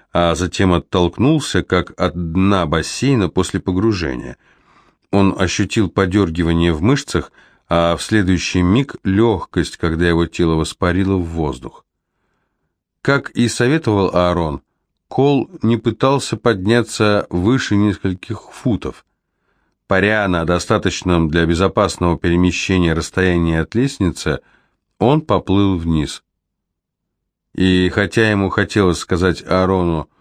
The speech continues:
что падать он не собирается,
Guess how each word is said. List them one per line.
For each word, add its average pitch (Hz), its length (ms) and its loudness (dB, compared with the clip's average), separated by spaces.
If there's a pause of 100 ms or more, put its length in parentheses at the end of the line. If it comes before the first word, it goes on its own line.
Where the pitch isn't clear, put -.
(220)
что - 420 -2 (140)
падать 95 400 0
он 90 160 2
не 90 80 2
собирается, 92 960 -2